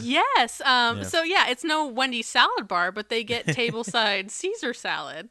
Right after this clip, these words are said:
Speaker 2: Yep.
Speaker 1: Which, did I, I took count. You probably didn't, because I pay attention to weird details.
Speaker 2: Mm-hmm.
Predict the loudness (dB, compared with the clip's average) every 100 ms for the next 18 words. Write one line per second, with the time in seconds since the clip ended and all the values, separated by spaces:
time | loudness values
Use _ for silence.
0 | _ -14 -12 -16 _ _ _ _ -4 -2
1 | -2 -4 -10 -8 -8 -8 0 0 2 -2
2 | -4 -8 -4 -2 -2 -6 -14 -14 -12 -4
3 | -2 -2 -4 -8 -8 -8 -10 -14 -20 _
4 | _ _ _ _ _ -8 -4 -4 -4 -6
5 | -8 -10 -12 -12 -12 -10 -10 -6 -8 -6
6 | -8 -8 -10 -16 _ _ -8 -6